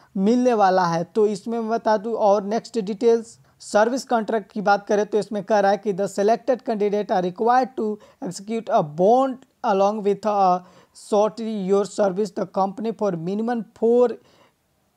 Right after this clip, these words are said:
years from the date of joining of the company from the manner prescribed। तो मिनिमम फोर ईयर्स के लिए रखा गया है। ट्रेनिंग आपका प्रोबेशन रखा गया है वन प्लस वन ईयर। उसके बाद से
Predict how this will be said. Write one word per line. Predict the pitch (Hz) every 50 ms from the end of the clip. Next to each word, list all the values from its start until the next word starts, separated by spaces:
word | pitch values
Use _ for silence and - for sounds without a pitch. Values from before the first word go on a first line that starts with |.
| - 247
years | 220 202 220 220 214 - - -
from | _ - 190 202 190 190 196 190 170
the | 196 196 190 175
date | 160 180 185 202 196 220 202
of | 180 165 156
joining | 147 160 175 180 190 208 208 214 208
of | 190 175 156 156
the | 175 175
company | - 196 180 175 175 - 202 214 170
from | - 185 185 180 170
the | 175 170 156
manner | 160 170 185 196 185 190 180 -
prescribed। | 202 190 190 190 180 - - 214 170 175 175 170 185 180
तो | - 190 175
मिनिमम | 170 175 180 190 202 233 247 240 _ - - _ _ _
फोर | - 196 190 196 190 202
ईयर्स | 196 196 202 196 -
के | - 226 190
लिए | 180 180 180 175
रखा | 170 185 175 - 214 220 226
गया | 202 233 233 226
है। | 220 233 247 233 - _ _ -
ट्रेनिंग | 202 196 196 202 208 220 214
आपका | 214 196 190 190 - 208 202 196
प्रोबेशन | - 190 196 185 196 190 190 - 214 202 185
रखा | 202 196 - 196 202
गया | 196 180 196 190
है | 190 185 180 165
वन | 175 185 202 202
प्लस | 196 - 196 190 180 - 190
वन | 180 196 196 202
ईयर। | 214 208 220 226 240 240 _ - _ _ _ -
उसके | - 180 180 - - 214 190
बाद | 196 196 196
से | 196 - - 247 262